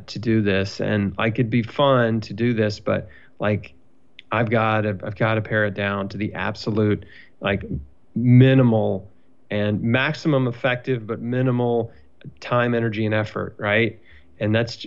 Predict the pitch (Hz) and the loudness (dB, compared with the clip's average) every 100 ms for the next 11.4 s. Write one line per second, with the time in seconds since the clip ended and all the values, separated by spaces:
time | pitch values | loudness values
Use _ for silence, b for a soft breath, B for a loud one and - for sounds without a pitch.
0 | - 117 110 110 110 117 151 - 110 - | -4 0 2 0 0 0 0 -2 -4 -4
1 | - - 113 107 107 107 107 135 - - | -6 -4 0 2 2 0 -2 -6 -12 -2
2 | 147 135 131 117 135 127 110 110 127 131 | 2 4 4 4 6 6 2 2 0 0
3 | 143 151 143 151 151 147 131 190 190 135 | 2 0 2 0 2 2 2 2 4 2
4 | 123 123 120 131 107 156 170 139 120 117 | 0 -4 -2 -2 -2 0 0 0 -2 -4
5 | 117 107 B B B 127 - 139 131 120 | -6 -8 B B B -4 0 0 2 0
6 | 127 135 - 120 117 131 110 120 113 117 | 0 -2 -2 -2 0 -2 -2 -2 -2 0
7 | 135 131 110 - 120 110 110 - - - | 0 0 -6 -6 -4 -2 -4 -6 -16 -2
8 | 131 123 123 110 107 110 B B B B | 0 2 2 2 0 -2 B B B B
9 | - 113 107 104 101 104 - 131 - 135 | -10 -4 -2 -2 -2 -2 2 2 4 2
10 | 123 131 - 135 131 135 131 160 135 131 | 2 0 2 2 2 2 2 4 4 4
11 | 143 156 131 117 | 6 6 6 4